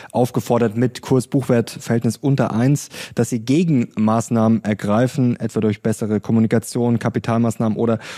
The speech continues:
strategische Neuausrichtung. Und wer nicht reagiert, ja, riskiert die Herabstufung oder perspektivisch sogar ein Delisting. Also da seht ihr, da ist in den letzten Jahren wirklich viel passiert und Wirkung zeigt das Ganze auch schon.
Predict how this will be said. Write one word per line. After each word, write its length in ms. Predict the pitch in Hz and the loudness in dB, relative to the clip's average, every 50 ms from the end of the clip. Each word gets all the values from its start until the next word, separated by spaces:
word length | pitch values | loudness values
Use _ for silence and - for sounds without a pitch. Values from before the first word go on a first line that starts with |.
| - - | -16 -16
strategische 680 | - - - 107 - 131 120 120 113 - - 117 104 - - - - - - | -8 -4 -4 -2 0 0 0 0 0 0 0 -2 -2 -2 -6 -12 -14 -6 -2
Neuausrichtung. 920 | 113 113 127 143 160 156 - 123 127 127 - - 147 151 - - 156 147 110 | 0 2 4 4 2 2 2 0 0 0 0 0 -2 0 2 2 2 2 2
Und 160 | 131 123 120 | 2 2 4
wer 100 | 117 117 | 4 4
nicht 380 | 120 147 185 - - - - | 4 4 2 2 -2 -4 -2
reagiert, 520 | 123 120 117 110 110 123 165 208 202 - - | 0 2 2 2 2 2 2 0 0 -2 -2
ja, 200 | 107 113 135 - | -2 -2 -2 -2
riskiert 540 | - - 120 123 117 - - - 135 - - | -2 -4 -4 -4 -4 -4 -2 -2 0 0 0
die 40 | |
Herabstufung 600 | 117 110 - 123 - - - 147 131 - 127 120 - | 0 0 0 -2 -4 -4 -4 -4 -4 -2 -4 -4 -2
oder 360 | - 127 127 131 123 120 - - - 135 - | 0 0 2 2 0 0 -2 -6 -8 -10 -8
perspektivisch 580 | - 120 - - 117 - - 123 127 113 - | -6 -6 -6 -8 -8 -6 -4 -4 -4 -4 -4
sogar 240 | - 110 113 107 - | -4 -4 -4 -4 -2
ein 180 | - 117 110 - - - - - - - | -2 -4 -4 -4 -6 -12 -20 -14 -8 -2
Delisting. 640 | 135 160 165 123 127 143 143 - - 151 143 - - | 0 2 4 6 4 4 2 0 -2 -4 -4 -4 -2
Also 280 | - 131 127 123 110 - - - - | 0 0 2 2 0 -2 -4 -4 -2
da 200 | 123 131 139 - | 0 0 0 -2
seht 300 | - 113 131 139 135 - | -4 -4 -4 -4 -2 0
ihr, 100 | 139 117 | 0 2
da 80 | 120 117 | 2 0
ist 160 | 120 135 - | -2 -2 -4
in 80 | 127 | -4
den 80 | 123 117 | -2 -2
letzten 300 | 120 120 - - - 123 | -2 -2 -4 -4 -2 0
Jahren 220 | 120 127 127 120 - | 0 2 0 0 -2
wirklich 560 | 117 113 143 151 - - 135 127 123 - - | 0 2 2 2 2 2 2 2 2 0 -6
viel 300 | - - - 143 143 - | -12 -6 -2 0 0 0
passiert 480 | - - 139 123 - - - 143 151 - | 0 -2 -2 -2 -2 0 2 2 2 2
und 280 | - 127 123 113 113 110 | 2 0 0 2 2 2
Wirkung 380 | 131 - - 151 131 127 123 - 131 - | 2 4 4 4 2 2 0 -2 -6 -10
zeigt 300 | - - 135 156 - 139 | -6 -4 -4 -2 0 -2
das 140 | 120 - - | -2 -2 0
Ganze 300 | 123 120 123 - - - | 0 0 0 -2 -2 -4
auch 160 | 101 127 - | -6 -4 -2
schon. 220 | - 139 131 131 | 0 2 2 0